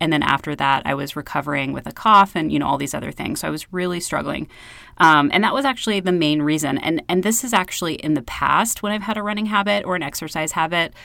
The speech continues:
um, I almost always fall off when I get sick, um, because I'll be, you know, stopped for maybe a week to ten days,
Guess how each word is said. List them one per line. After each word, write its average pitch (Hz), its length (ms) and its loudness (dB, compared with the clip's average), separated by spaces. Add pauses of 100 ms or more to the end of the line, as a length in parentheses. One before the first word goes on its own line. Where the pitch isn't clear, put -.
(380)
um, 151 340 6 (300)
I 180 280 6
almost 180 400 2
always 156 280 4
fall 139 200 2
off 131 180 2
when 135 100 -2
I 127 60 -4
get - 180 -10
sick, - 440 -10
um, 151 260 0
because 151 500 -2
I'll 156 180 6
be, 147 520 -2 (160)
you 165 140 -2
know, 143 100 0
stopped 147 480 0
for - 180 -2
maybe 139 260 -2
a 143 60 -6
week 151 260 -4
to 156 100 -6
ten 139 240 -4
days, 190 480 -2